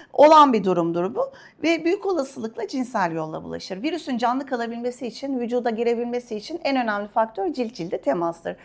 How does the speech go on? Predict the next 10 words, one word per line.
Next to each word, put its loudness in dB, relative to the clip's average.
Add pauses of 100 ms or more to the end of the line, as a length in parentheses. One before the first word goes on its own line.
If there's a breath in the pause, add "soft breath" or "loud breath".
(400 loud breath)
Tabii 2
ki -2
de 2
bilimsel 2
manada 2
ilerleyen 4
yıllarda 2
sadece 0
cilt -8
teması -2